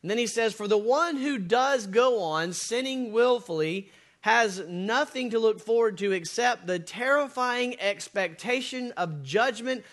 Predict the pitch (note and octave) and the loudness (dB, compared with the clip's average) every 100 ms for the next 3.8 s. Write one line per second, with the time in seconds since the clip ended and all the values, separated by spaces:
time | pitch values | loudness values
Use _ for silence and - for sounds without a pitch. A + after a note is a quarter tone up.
0 | - - G#3 G3 G3+ F#3 - A#3+ D4 D4+ | -12 0 0 2 0 -2 -6 -4 -2 -2
1 | D4+ C4+ G#3 F3 E3 - A#3+ C4+ G#3 D#3 | -4 0 0 0 -4 0 4 4 4 0
2 | D#3 D#3+ - _ F3 G#3+ G#3+ G3 F#3+ G3+ | -2 -4 -8 _ 2 2 2 -6 -4 -6
3 | F#3 - C#4+ C#4+ A3 G3+ G#3 | -6 -8 -4 -2 0 -2 -4